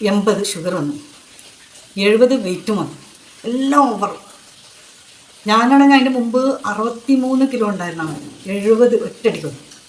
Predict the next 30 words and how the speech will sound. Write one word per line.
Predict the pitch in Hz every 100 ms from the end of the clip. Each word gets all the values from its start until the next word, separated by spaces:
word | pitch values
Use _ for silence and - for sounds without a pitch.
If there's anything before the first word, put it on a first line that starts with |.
| - - - -
അങ്ങനെയൊക്കെ | 226 277 285 294 254
പല | 247 262 285 277 254
ഒരു, | 262 233 - - - - - - 202
പിന്നെ, | 240 220 220 214 208 220
ഇത് | 214
വരാം, | 175 - - - - -
പല | 202 226 233
വ്യത്യാസങ്ങളും | - 220 214 226 226 - - - - 202
ഒക്കെ | - 254
ഒറ്റയടിക്ക് | 247 - 277 254 247 247
മാറ്റം | 202 190
വന്നു. | 156 165
ഒരു | 214 226 233 233 226 - - - - - - - - -
എത്ര | - 269 277
ദിവസം | 277 277
കൊണ്ടാണ് | 277 277 277
ആ |
മാറ്റം | 269 247
വന്നത്? | 254 247
പത്ത് | 240 240
പതിനഞ്ച് | 240 214
ദിവസം. | 214 208 - 190
ആ, | 208 208 214 220
ഭക്ഷണം | 220 247 240 247
കൺട്രോളാണ്, | 226 226 226 226 233 240 -
പിന്നെ | 208 196 196 190
ഉപ്പ്, | - 220 226 226
പഞ്ചസാര. | 196 202 220 220 226 - -
അപ്പോൾ | 226
പഞ്ചസാര | 214 214 240